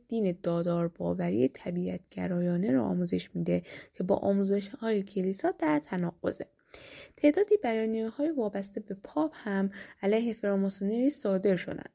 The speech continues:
اولین اونها توسط پاپ کلمنت دوازدهم در بیست و هشت آوریل هزار هفتصد و سی و هشت صادر شد. تازه‌ترین اونها توسط پاپ لئون سیزدهم در پانزده اکتبر هزار هشتصد و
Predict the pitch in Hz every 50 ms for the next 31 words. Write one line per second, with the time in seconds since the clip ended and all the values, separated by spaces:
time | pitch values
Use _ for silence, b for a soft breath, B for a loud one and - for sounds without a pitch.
0 | _ - 196 185 180 190 190 208 226 233 240 233 220 208 202 226 233 233 - 190
1 | 190 185 - 214 214 233 226 - - - 185 - - - - 185 185 185 190 202
2 | 214 247 247 226 - 196 190 185 185 180 175 - - 185 185 208 226 240 220 208
3 | 190 196 - - - - 202 220 233 - - - - 190 185 185 - 214 214 240
4 | 240 220 202 185 190 214 226 226 214 196 - - 208 220 214 - - 185 175 175
5 | 180 175 175 - - 180 - - - - - - _ _ B B B B B B
6 | B B B B - - 233 220 220 220 233 233 254 277 285 277 262 262 262 262
7 | - 226 214 208 - 233 - - - - - 208 196 196 - 202 202 226 240 247
8 | - - 226 208 196 190 190 185 196 214 233 247 262 B B B B B - -
9 | 202 196 202 - 208 196 196 196 - 247 247 - - - - - 233 233 - 240
10 | 226 214 196 202 214 214 214 185 190 - 202 208 202 190 180 175 175 170 - 175
11 | 175 175